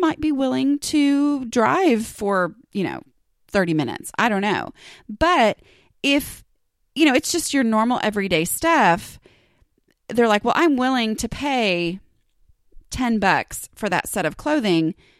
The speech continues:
if I know that it's only five minutes away." You know, so you're just, i-, it's kind of that, yes, you'll get a bigger group if you're in a more broad type of group as far as the area that it covers, but you're more likely to have people actually bid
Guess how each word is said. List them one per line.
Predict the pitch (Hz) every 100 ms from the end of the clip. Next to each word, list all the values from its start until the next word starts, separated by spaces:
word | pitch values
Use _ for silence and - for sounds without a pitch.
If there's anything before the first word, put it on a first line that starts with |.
| _ _ -
if | - 220
I | 202
know | 214 202
that | 185
it's | 175 185
only | 170
five | 165 165 151
minutes | 147 - 240
away." | 196 175 57 - - _ _
You | 240
know, | 214
so | -
you're | 262 262
just, | 285 - - _ _ -
i-, | -
it's | 285 -
kind | - 294
of | 277
that, | 233 -
yes, | 240 254 -
you'll | 247
get | 202
a |
bigger | 190 180 160
group | - 202 262 302 - - -
if | -
you're | 214 208
in | 185 180 -
a | 185
more | 185 175 160 -
broad | 175 175 170 160 165 170 175 -
type | - 190 185 -
of | 190
group | 190 185 196 -
as | -
far | 185
as | 170 -
the | -
area | 165 165 190
that | 208
it | -
covers, | 240 220 214 220 - - - -
but | 208 233 196 - _ _ _ _ _ - -
you're | 240 233
more | 226 233
likely | 233 202 214 180
to |
have | 180 170
people | - 185 -
actually | 160 - 185 185
bid | 185 160 151 165